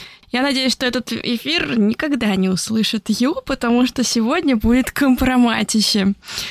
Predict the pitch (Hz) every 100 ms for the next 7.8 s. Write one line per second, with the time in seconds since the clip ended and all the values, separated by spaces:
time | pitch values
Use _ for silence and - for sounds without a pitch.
0 | - - _ 233 277 381 349 269 254 240
1 | 320 392 277 220 277 359 330 247 262 403
2 | 269 202 214 240 254 - - 247 269 -
3 | 311 247 262 247 220 247 254 220 233 254
4 | 262 254 302 320 302 254 285 285 - -
5 | 294 294 - - - - - - 214 214
6 | 208 233 320 294 233 247 - - 202 196
7 | 226 302 370 - 277 240 214